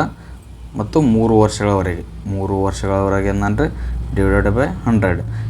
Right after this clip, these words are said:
ನೆಕ್ಸ್ಟ್ ಇವೆರಡು ಸೊನ್ನೆ ಕ್ಯಾನ್ಸಲ್, ಇವೆರಡು ಸೊನ್ನೆ ಕ್ಯಾನ್ಸಲ್. ಎಷ್ಟಾಯ್ತು ರೀ ಇದು? ಏಳು ಮೂರಲೆ ಇಪ್ಪತ್ತೊಂದು, ಇಪ್ಪತ್ತೊಂದು ಹತ್ತಲೆ ಎರಡು ನೂರ ಹತ್ತು ರೂಪಾಯಿ ಆಯ್ತು ರೀ. ಓಕೆ, ನೆಕ್ಸ್ಟ್ ರೀ ಮತ್ತೆ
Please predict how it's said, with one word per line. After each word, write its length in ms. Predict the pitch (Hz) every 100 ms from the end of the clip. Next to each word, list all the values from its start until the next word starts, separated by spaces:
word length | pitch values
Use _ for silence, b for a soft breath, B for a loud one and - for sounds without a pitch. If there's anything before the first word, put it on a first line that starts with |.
| B
ನೆಕ್ಸ್ಟ್ 200 | 104 101
ಇವೆರಡು 240 | 101 104 107
ಸೊನ್ನೆ 240 | 107 110
ಕ್ಯಾನ್ಸಲ್, 520 | 110 107 107 135 156
ಇವೆರಡು 260 | 107 107 101
ಸೊನ್ನೆ 260 | - 107
ಕ್ಯಾನ್ಸಲ್. 460 | 113 101 95 95 87 - B B -
ಎಷ್ಟಾಯ್ತು 360 | 104 101 107 110
ರೀ 60 |
ಇದು? 100 | 110
ಏಳು 280 | 117 110 104
ಮೂರಲೆ 360 | 101 98 104 107
ಇಪ್ಪತ್ತೊಂದು, 600 | 107 107 101 104 104 127
ಇಪ್ಪತ್ತೊಂದು 520 | 110 107 95 95 95
ಹತ್ತಲೆ 380 | 95 - 143 - B B - -
ಎರಡು 260 | 95 95 95
ನೂರ 220 | 95 95
ಹತ್ತು 320 | 95 95 95
ರೂಪಾಯಿ 320 | 90 92 123 - -
ಆಯ್ತು 260 | 98 90 -
ರೀ. 220 | - 110
ಓಕೆ, 120 | 110
ನೆಕ್ಸ್ಟ್ 320 | 113 117 -
ರೀ 60 | 131
ಮತ್ತೆ 360 | 120 110 -